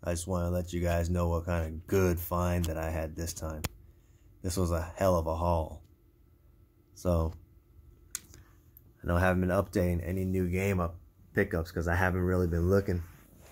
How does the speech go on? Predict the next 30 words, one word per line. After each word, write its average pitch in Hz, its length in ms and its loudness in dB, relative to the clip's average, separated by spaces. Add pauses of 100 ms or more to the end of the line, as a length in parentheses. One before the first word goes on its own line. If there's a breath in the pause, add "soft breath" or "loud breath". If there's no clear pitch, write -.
(100)
So, 85 400 0 (1120 loud breath)
if 110 100 4
I 113 100 8
do 127 200 8
find 127 360 6
something, 131 380 4
stay 110 380 2
tuned. 107 960 -2 (1400 soft breath)
Otherwise, 98 760 6 (760)
check 113 260 4
out 101 220 4
my 98 100 0
other 98 320 4
videos 104 600 6
that 101 180 2
I 101 80 0
got. 107 340 2 (1040 soft breath)
I'm 92 80 -6
posting 98 380 2
a 92 80 2
lot 98 220 4
of 95 80 4
Resident 98 360 4
Evil 98 200 2
stuff. 98 400 0 (1160 soft breath)
And 92 140 0
at 85 100 -2
the 80 60 -8
same 101 340 4
time, 131 520 6